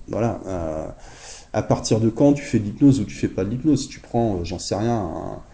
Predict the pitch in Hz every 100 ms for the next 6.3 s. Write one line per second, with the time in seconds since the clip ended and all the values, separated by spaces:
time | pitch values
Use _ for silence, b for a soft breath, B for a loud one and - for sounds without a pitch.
0 | b b - 101 107 110 101 110 104 147
1 | 131 95 92 90 - 98 - - - 107
2 | - 107 113 135 156 - - 90 - -
3 | - 95 101 78 - 73 87 - 107 95
4 | 101 104 113 101 104 - 107 123 120 -
5 | 87 101 104 107 101 - 120 117 - 95
6 | 90 80